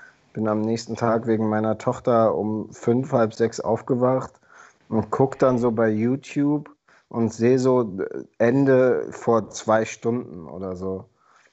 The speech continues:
Und der hat quasi mein, meinen ganzen Nachtschlaf und meine ganze Nachtausnüchterung, die ich hatte, hat er durchgestreamt.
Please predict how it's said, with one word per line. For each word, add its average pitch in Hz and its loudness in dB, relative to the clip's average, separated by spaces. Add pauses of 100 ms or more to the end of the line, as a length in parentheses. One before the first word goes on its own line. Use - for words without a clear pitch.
(140)
Und 98 -10 (380)
der 104 4
hat 113 -2
quasi 120 2
mein, 117 0
meinen 113 -2
ganzen 113 -2
Nachtschlaf 113 -2
und 107 -8
meine 110 0
ganze 117 0
Nachtausnüchterung, 113 -2
die 101 -4
ich - -12
hatte, 113 0
hat 101 -2
er 95 -2
durchgestreamt. 101 -4